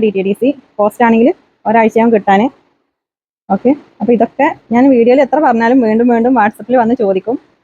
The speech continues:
അപ്പോഴേക്കും സാധനം സ്റ്റോക്ക് ഔട്ട് ആവും ട്ടോ. ഏഹ്, വീഡിയോ ഫുൾ കാണാം, സ്കിപ്പ് ചെയ്യാതെ ഞാൻ പറയുന്നതൊക്കെ ശ്രദ്ധിച്ച് കേട്ടിട്ട് കാണാം. ഇതൊക്കെ ത്രീ ഫോർത്ത് സ്ലീവ് ആണ്. ഇത് ഇമ്പോർട്ടഡ് മെറ്റീരിയൽ ആണ്. അപ്പോൾ എല്ലാവരും മെറ്റീരിയൽ ഏതാ, സൈസ് ഏതാ, പിന്നെ,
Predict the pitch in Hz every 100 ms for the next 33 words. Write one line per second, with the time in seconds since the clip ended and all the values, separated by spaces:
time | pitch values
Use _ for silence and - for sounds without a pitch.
0 | - 196 - 202 190 247 381 - _ _
1 | - 196 190 208 - 208 196 208 220 175
2 | 196 190 - _ _ _ _ - 226 226
3 | 233 269 320 311 277 285 233 202 - -
4 | 240 254 240 226 240 247 254 220 214 214
5 | 233 220 196 220 - 226 196 208 415 -
6 | _ _ _ _ _ 208 190 254 - 240
7 | 359 254 254 254 262 349 262 233 240 214
8 | 277 - _ _ _ _ _ _ _ 254
9 | 294 240 226 226 226 226 220 233 190 214
10 | - _ _ _ _ _ _ _ 214 240
11 | 247 226 262 269 247 247 254 247 226 233
12 | 240 233 208 214 233 220 220 240 - _
13 | _ _ _ _ _ _ _ 214 208 196